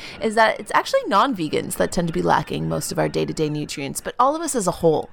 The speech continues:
pretty much do at this point, based on the way that we're eating. I mean, come on.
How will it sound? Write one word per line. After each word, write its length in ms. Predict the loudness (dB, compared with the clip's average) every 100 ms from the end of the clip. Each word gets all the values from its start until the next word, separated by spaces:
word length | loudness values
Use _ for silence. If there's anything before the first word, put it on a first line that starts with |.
| -16 -20 -4
pretty 160 | -2 0
much 200 | -2 -2
do 120 | -2
at 100 | -2
this 140 | -8
point, 280 | -6 -6 0
based 240 | 2 2 2
on 40 |
the 60 | 2
way 140 | 2
that 120 | 2
we're 120 | 2
eating. 400 | 0 -2 -6 -8 -6
I 80 | -2
mean, 220 | -2 -2 -8 -6
come 140 | -6
on. 100 | -6